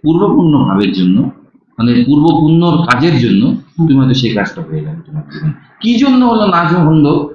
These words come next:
Speaker 1: তুমি কিন্তু বুঝতে পারবে না, ম্যাজিকের মতো হয়ে যাবে। আর রাহু না সবকিছু বড় করে দেয়, সবকিছু যে
Speaker 2: Expand।
Speaker 1: এক্সপ্যান্ড করে সব
Speaker 2: Expand।
Speaker 1: কিছু।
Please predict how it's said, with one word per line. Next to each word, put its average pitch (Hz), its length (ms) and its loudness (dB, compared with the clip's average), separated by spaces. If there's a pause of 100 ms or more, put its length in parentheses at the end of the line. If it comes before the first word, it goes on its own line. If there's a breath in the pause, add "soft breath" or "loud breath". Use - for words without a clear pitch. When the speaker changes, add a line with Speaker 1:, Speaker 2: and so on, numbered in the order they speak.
(120)
Speaker 1:
তুমি 143 120 0
কিন্তু 131 160 2
বুঝতে - 260 -2
পারবে - 340 -6
না, - 80 -18 (260)
ম্যাজিকের 180 600 0
মতো 113 320 0
হয়ে 151 160 -8
যাবে। 156 280 -8 (960)
আর 110 160 -2
রাহু 117 200 0
না 196 100 0
সবকিছু 135 480 -2 (120)
বড় 107 240 0
করে 113 260 0
দেয়, 76 160 -6 (600)
সবকিছু - 540 -2
যে 220 140 -2
Speaker 2:
Expand। 143 140 0
Speaker 1:
এক্সপ্যান্ড 147 600 0
করে 170 120 -2
সব 165 100 -4
Speaker 2:
Expand। 160 420 -4
Speaker 1:
কিছু। 151 180 -14